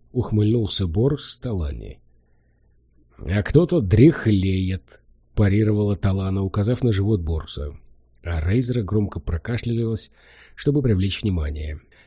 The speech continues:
Внимание Борса переметнулось к ней. «Ах, да», сказал Борс.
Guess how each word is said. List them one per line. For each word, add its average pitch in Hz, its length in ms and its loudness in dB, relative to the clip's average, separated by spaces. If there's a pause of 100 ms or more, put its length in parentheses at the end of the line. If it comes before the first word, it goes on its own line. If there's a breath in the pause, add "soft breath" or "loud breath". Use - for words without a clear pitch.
(140 soft breath)
Внимание 101 520 4
Борса 139 580 2 (240 soft breath)
переметнулось 98 640 2
к - 80 -8
ней. 78 260 -4 (400 loud breath)
«Ах, 135 300 4
да», 117 320 0 (320)
сказал 87 460 -4
Борс. 78 480 -4